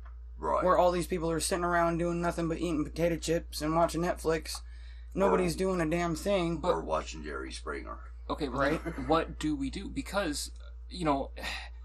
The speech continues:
Speaker 3: the, the fourth industrial revolution isn't so much, isn't only so much getting pushed by the big companies that wanna make more money, but they're also getting pushed by the competition.
Speaker 2: Yeah.
Speaker 1: Right.
Speaker 3: There's a lot of places in the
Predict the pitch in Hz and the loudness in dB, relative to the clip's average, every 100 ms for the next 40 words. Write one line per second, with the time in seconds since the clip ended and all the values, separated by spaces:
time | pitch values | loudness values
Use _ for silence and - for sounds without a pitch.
0 | - - 143 135 165 160 151 - 139 - | -14 -12 0 4 6 8 6 4 -4 4
1 | 214 226 247 196 180 - 175 156 - 139 | 4 6 4 2 0 0 0 2 2 -2
2 | 135 139 147 175 185 - - 170 165 156 | -2 -4 -2 -2 -2 -2 0 0 0 -2
3 | - - - - - 185 220 - 180 175 | -4 -8 -12 -14 -6 0 2 2 2 2
4 | 151 - 147 143 - 143 139 - 131 - | 0 2 0 0 -2 -2 -2 -2 -2 0
5 | 143 151 147 160 131 135 135 135 - 143 | -2 2 0 2 -2 -4 -4 -4 -2 0
6 | 135 139 143 135 139 180 156 143 - - | 0 -2 -4 -4 0 0 0 -4 -10 -14
7 | - - 143 165 156 180 240 226 226 214 | -10 -6 0 4 4 2 0 0 0 0
8 | - 170 165 - 147 143 - 135 - 131 | -2 -4 -2 -2 -2 -2 -4 -4 -4 -6
9 | - 139 - - - - - 165 160 123 | -6 -6 -6 -8 -12 -12 -2 2 4 2
10 | - - - 127 131 139 123 123 131 143 | -4 -14 -10 -4 0 0 0 2 8 12
11 | 147 151 160 165 - 165 156 - 143 135 | 12 12 12 8 2 2 4 0 -2 -2
12 | 127 | -4